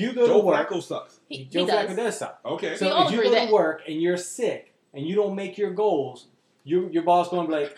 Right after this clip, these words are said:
Speaker 1: "Oh, it's okay, you were sick."
Speaker 2: Mm-hmm.
Speaker 1: Nope, they're gonna still fire your ass.
Speaker 2: Mm-hmm.
Speaker 3: True.
Speaker 1: And that's what happened to him. You
Speaker 2: So,
Speaker 1: go, you go
Speaker 2: what's,
Speaker 1: four and twelve,
Speaker 2: what's old,
Speaker 1: you
Speaker 2: what's,
Speaker 1: suck.
Speaker 2: what's old boy that went to Miami? Jay Cutler.
Speaker 3: Okay, so hold on. I'm just gonna
Speaker 2: Didn't
Speaker 3: jump
Speaker 2: play
Speaker 3: in, and we
Speaker 2: football
Speaker 3: not
Speaker 2: in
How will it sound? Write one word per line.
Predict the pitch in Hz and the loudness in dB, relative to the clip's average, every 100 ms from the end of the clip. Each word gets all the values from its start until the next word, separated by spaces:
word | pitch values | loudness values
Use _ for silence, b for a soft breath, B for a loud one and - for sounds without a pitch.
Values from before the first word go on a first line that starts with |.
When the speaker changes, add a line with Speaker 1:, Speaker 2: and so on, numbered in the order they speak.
| 226 | -4
Speaker 1:
"Oh, | 175 | -2
it's | 208 - | -2 -4
okay, | 190 - 165 | -8 -6 -6
you | 170 180 | -4 -6
were | 156 | -6
sick." | - - 214 - - _ - | -8 -6 -4 -4 -12 _ -18
Speaker 2:
Mm-hmm. | 120 135 | -12 -4
Speaker 1:
Nope, | 180 233 - | -2 -2 -2
they're | 208 | -4
gonna | 220 | -2
still | - 262 - | 0 0 2
fire | 170 127 | 0 -2
your | 107 98 | -4 -12
ass. | 113 110 | -16 -18
Speaker 2:
Mm-hmm. | 110 110 _ | -18 -20 _
Speaker 3:
True. | - 175 | -18 -16
Speaker 1:
And | 143 | -6
that's | 170 175 | -4 -2
what | 175 | -2
happened | 175 175 | -2 -4
to | |
him. | 185 120 - _ _ | -6 -8 -14 _ _
You | - 156 | -14 -6
Speaker 2:
So, | 180 | -2
Speaker 1:
go, | 190 170 - - | 2 0 -2 -10
you | 160 | -4
go | 196 | 0
Speaker 2:
what's, | 156 - | 0 0
Speaker 1:
four | 180 220 | -2 0
and | 214 | -2
twelve, | 208 160 147 | 0 2 2
Speaker 2:
what's | |
old, | 180 180 | -2 -4
Speaker 1:
you | 143 | -6
Speaker 2:
what's, | 196 | -8
Speaker 1:
suck. | 208 156 | -4 -2
Speaker 2:
what's | 175 220 | -2 -6
old | 175 180 156 | -8 -8 -6
boy | 160 151 | -6 -4
that | 147 139 | -6 -8
went | 147 135 | -8 -12
to | 127 | -14
Miami? | 131 127 117 95 _ _ _ _ _ _ _ _ _ _ - | -12 -12 -14 -18 _ _ _ _ _ _ _ _ _ _ -8
Jay | 147 | -8
Cutler. | 139 143 98 90 _ - | -6 -8 -10 -16 _ -10
Speaker 3:
Okay, | 269 202 170 - | -8 -6 -8 -8
so | 202 185 175 | -8 -8 -10
hold | 226 220 | -6 -6
on. | 175 - | -6 -8
I'm | 220 | -10
just | 240 202 | -12 -12
gonna | 185 | -4
Speaker 2:
Didn't | 170 | -2
Speaker 3:
jump | 185 | -2
Speaker 2:
play | 185 | -8
Speaker 3:
in, | 175 | -8
and | 190 | -6
we | |
Speaker 2:
football | 175 165 | -6 -4
Speaker 3:
not | |
Speaker 2:
in | 156 | -6